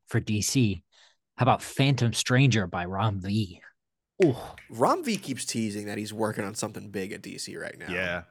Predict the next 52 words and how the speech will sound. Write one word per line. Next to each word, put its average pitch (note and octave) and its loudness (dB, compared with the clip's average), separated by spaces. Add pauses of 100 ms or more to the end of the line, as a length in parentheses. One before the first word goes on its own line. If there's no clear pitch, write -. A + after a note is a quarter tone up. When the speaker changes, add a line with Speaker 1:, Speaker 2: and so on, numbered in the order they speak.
(260)
Speaker 1:
Yeah. F2 -6 (140)
Speaker 2:
And G2+ -4
I, B2+ 0
Speaker 1:
Yeah. C#3+ -2
Speaker 2:
I C#3 6
don't D#3+ 4
think B2+ 4
it B2 2
would A2+ -2
be - -6
Phantom - -4
Stranger. C3 0
I C#3+ 0
don't A#2+ -4
think - -8
that A#2+ -6
that's G2+ -8
big, A2 -2
but G#2+ -2
I, A2 0
I A2 -4
like G#2 -10
that - -8
a - -14
lot. - -12 (540)
Speaker 3:
Something's A2 -12
Speaker 1:
Yeah. - -6
Speaker 3:
coming. C#2+ -14 (580)
Hey, C3 2
thanks D#3 2
to D3+ 6 (100)
Deus C#3 4
Ex C3+ 0
Macchiato B2 2
for A#2+ -6
having A2+ 0
the A2 -4
best A#2+ 0
name G2+ -6
in F#2+ -8
the F#2 -8
chat, G2+ -2
but A#2+ 4
also C#3+ 6
for A2 -4
the A#2 2
five C3+ 4
dollar C#3 4
Speaker 1:
<laughs> C3+ -6
Speaker 3:
super C3+ -6
chat. G2 -4 (500)
Uh, G#2+ 4